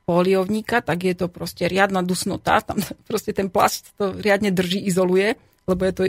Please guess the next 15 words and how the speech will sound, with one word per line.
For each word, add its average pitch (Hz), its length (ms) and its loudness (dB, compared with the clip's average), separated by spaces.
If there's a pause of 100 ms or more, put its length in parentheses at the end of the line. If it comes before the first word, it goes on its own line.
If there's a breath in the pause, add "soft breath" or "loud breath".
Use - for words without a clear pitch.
(140)
jeden 202 320 4
natiahnutý 190 540 2
plast, 175 260 2
tam 185 100 -4
nie 190 120 0
sú 196 120 -4
žiadne 185 260 2
š-, - 140 -8 (480)
proste - 260 -6
medzierky. 180 540 -2 (1300 soft breath)
Ale 196 340 4
pravda, 202 280 -2
že 202 160 -2
je 202 240 -2
oveľa 208 580 2